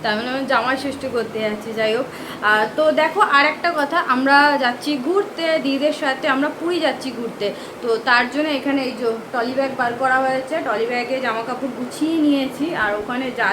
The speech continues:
যা, আহ, ছাতা, তারপর চশমা, যা যা মানে দরকার লাগবে, যেহেতু আজকে বেরোচ্ছি আমি, আজকে স-, বেশিক্ষণ থাকবো না, আহ, দুবেলা হয়তো খাওয়া দাওয়া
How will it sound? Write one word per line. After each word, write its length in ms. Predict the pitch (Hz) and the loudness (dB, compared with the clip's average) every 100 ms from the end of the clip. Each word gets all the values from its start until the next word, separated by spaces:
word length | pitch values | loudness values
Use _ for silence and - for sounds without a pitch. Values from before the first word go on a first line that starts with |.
| 208 | 0
যা, 100 | 269 | 0
আহ, 1000 | 269 - - - - - - 226 233 226 233 | -2 -8 -14 -14 -14 -14 -12 -8 -6 -6 -6
ছাতা, 400 | - 247 233 247 233 226 233 | -4 -4 -2 0 2 0 0
তারপর 360 | 214 208 233 226 233 | -4 -2 0 -2 -2
চশমা, 500 | 269 247 - 247 233 233 220 | -4 -4 -2 0 2 2 0
যা 120 | 240 226 226 | 0 0 2
যা 120 | 262 262 254 | 0 2 0
মানে 160 | 262 262 254 - - - | -2 -2 -4 -6 -12 -4
দরকার 240 | 240 226 277 254 | -2 0 0 0
লাগবে, 280 | 247 - 285 262 | 0 0 -2 0
যেহেতু 240 | 240 233 269 - - | -2 -2 -4 -4 -6
আজকে 180 | 202 - 277 | -4 -2 0
বেরোচ্ছি 300 | 269 277 277 262 | 2 2 2 2
আমি, 120 | 285 277 226 | 2 2 -2
আজকে 200 | 233 277 277 | -2 -4 -4
স-, 160 | - - 214 220 | -6 -8 -8 -6
বেশিক্ষণ 300 | 247 262 277 269 | -6 -2 0 0
থাকবো 240 | 254 214 233 | -2 -6 -4
না, 60 | 247 | -4
আহ, 460 | 349 - - - 220 | -6 -10 -14 -8 -4
দুবেলা 300 | 240 277 285 277 | 0 2 4 4
হয়তো 160 | 285 285 | 2 0
খাওয়া 160 | 233 226 | 0 2
দাওয়া 160 | 254 | 0